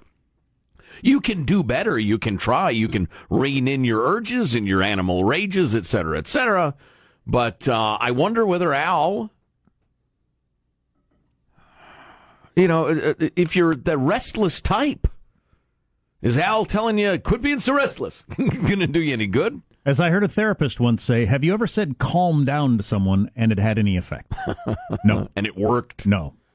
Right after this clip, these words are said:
Speaker 1: Oh, you're right. I should be calm. Thank you. <laughs>
Speaker 2: Good
Speaker 1: Yeah.
Speaker 2: reminder.
Speaker 1: Yeah, yeah,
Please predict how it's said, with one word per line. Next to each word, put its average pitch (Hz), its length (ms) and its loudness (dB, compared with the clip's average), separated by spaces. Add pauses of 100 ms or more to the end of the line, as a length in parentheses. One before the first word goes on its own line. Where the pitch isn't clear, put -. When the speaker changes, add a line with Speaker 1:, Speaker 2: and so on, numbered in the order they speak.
Speaker 1:
Oh, 320 200 0
you're 220 160 0
right. 139 220 0
I 117 100 -2
should 180 280 -2
be 110 120 -2
calm. 85 320 -2
Thank 262 260 0
you. 349 120 2
<laughs> - 100 4 (2500)
Speaker 2:
Good 339 120 4
Speaker 1:
Yeah. - 80 2
Speaker 2:
reminder. 302 560 -2
Speaker 1:
Yeah, 92 640 -2
yeah, 71 440 -4